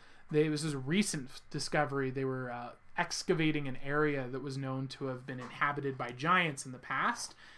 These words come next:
and found giant stone coffins. And apparently their government covered that story up real quick. They didn't want nobody talking about that, and found these giant stone coffins. So very weird stuff going on in the giant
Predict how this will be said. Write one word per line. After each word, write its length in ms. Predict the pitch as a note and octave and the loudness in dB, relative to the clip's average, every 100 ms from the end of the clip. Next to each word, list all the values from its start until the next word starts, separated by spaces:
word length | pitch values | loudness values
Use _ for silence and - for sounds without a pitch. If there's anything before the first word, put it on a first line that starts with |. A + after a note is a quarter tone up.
| - - | -20 -6
and 240 | D#3 D3 | -4 -4
found 400 | - D#3 D3 C#3 C#3 | -2 -2 0 -4 -6
giant 720 | C3 C3+ C#3 D#3 F3 F3+ D3+ | -4 -2 0 0 0 -2 -4
stone 800 | - - - C#3 C#3 C#3+ C#3+ C#3+ | -8 -8 -6 -6 -4 -4 -6 -8
coffins. 880 | - A#2+ C3+ - - - - - - - - - - - | -8 -8 -10 -16 -18 -20 -14 -12 -12 -14 -20 -20 -20 -4
And 180 | D#3 C#3+ | -2 0
apparently 500 | C3 D#3 D#3+ D3+ D3 | 0 2 4 2 -2
their 200 | C3+ C#3 | -2 -4
government 480 | C#3 C#3 D3+ C#3 - | -2 -2 -2 -4 -2
covered 340 | - C#3+ C#3+ | 0 2 4
that 240 | C#3+ D#3+ | 8 10
story 360 | D#3+ - D#3 D3+ | 8 6 8 10
up 120 | D3 | 8
real 520 | D#3 D#3 E3+ F#3 F3+ E3 | 8 12 12 12 12 12
quick. 320 | F3 D#3 C#3+ | 12 10 10
They 80 | D#3+ | 8
didn't 180 | F3 | 8
want 160 | F3 E3 | 8 6
nobody 400 | D#3+ E3 E3+ D#3+ | 8 8 8 6
talking 380 | E3 E3 D#3 D#3+ | 8 8 8 4
about 260 | D3+ D3+ | 6 6
that, 300 | D3+ D3 C3+ - - - - | 6 6 4 -2 -12 -16 -10
and 320 | - D3 C#3 C3+ | -2 0 0 -2
found 200 | C#3 C#3 | -2 -2
these 160 | C3 | -4
giant 560 | C3 B2+ C3 C3 C3 C3 | -8 -4 -2 -2 -4 -8
stone 380 | - B2+ B2 B2+ | -8 -6 -8 -8
coffins. 520 | - A#2 A#2 - - | -4 -4 -4 -8 -10
So 180 | - B2+ | -8 -8
very 340 | C#3 D#3+ G3+ A3 | 2 8 8 8
weird 340 | F#3 F3+ E3+ | 10 10 10
stuff 320 | E3 E3 D#3 | 8 8 8
going 220 | - D3 C#3+ | 6 2 2
on 240 | C3+ C3 | 0 -2
in 160 | C#3 C#3 | -4 -6
the 60 | |
giant 580 | B2 B2 B2+ D3 D3 A#2+ | -6 -8 -6 -6 -6 -8